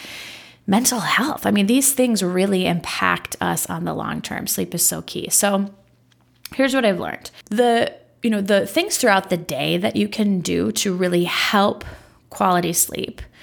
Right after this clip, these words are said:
one of them is a super easy practice,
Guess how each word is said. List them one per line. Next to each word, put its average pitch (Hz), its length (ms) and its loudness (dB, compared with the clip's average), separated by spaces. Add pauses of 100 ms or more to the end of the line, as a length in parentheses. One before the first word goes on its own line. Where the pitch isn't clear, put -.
(540)
one 247 320 2
of 294 140 0
them 196 220 4
is 180 200 2
a 175 40 0
super 240 640 2
easy 175 680 0
practice, - 840 -6